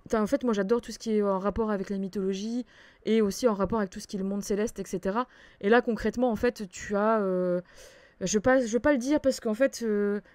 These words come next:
bah, j'ai déjà dit monde céleste, voilà, j'en dis pas plus. Mais, euh, là, tu suis le marchand de sable, en fait, enfin, le res-, le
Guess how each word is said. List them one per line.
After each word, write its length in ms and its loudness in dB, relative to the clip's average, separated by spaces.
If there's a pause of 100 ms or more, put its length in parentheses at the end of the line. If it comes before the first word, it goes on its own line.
(100)
bah, 100 -4
j'ai 80 -6
déjà 140 2
dit 120 -2
monde 200 0
céleste, 380 0
voilà, 140 -4
j'en 140 -4
dis 100 -6
pas 140 4
plus. 400 -8 (460)
Mais, 240 6
euh, 360 4
là, 180 4
tu 360 -8
suis 260 -6
le 80 2
marchand 280 -2
de 60 -4
sable, 260 0
en 60 -2
fait, 240 -8
enfin, 160 -4
le 120 -2
res-, 280 -4
le 300 -4